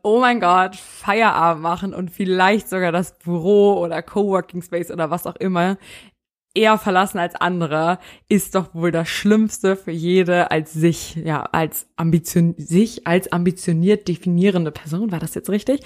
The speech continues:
Oder, also, ich denke, die Zeiten, in denen man sich durch schlichte Anwesenheit profilieren mag, sollten doch eigentlich eher der Vergangenheit angehören, oder?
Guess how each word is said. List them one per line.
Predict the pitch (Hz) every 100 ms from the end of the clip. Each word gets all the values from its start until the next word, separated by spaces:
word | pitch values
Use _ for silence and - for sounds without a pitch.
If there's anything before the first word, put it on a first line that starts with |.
| - - 202 -
Oder, | 208 226
also, | 196 190 190 - _ _ _ _
ich | 262 285 -
denke, | 202 220 240 240 233 233 226 - _ _ _ _ _ _ _ _ _ -
die | 180
Zeiten, | - 220 220 220 190
in | 190
denen | 196 190
man | 175 170
sich | 165 -
durch | 156 -
schlichte | 196 202 - -
Anwesenheit | 170 190 196 208 202 190 180
profilieren | - 175 170 170 175 175
mag, | 170 175 - -
sollten | 156 160 185 - 185
doch | 175 - - -
eigentlich | 175 185 175 165 160
eher | 156
der | 156 151
Vergangenheit | - 147 147 156 160 - -
angehören, | 156 143 139 156 156
oder? | 165 170 202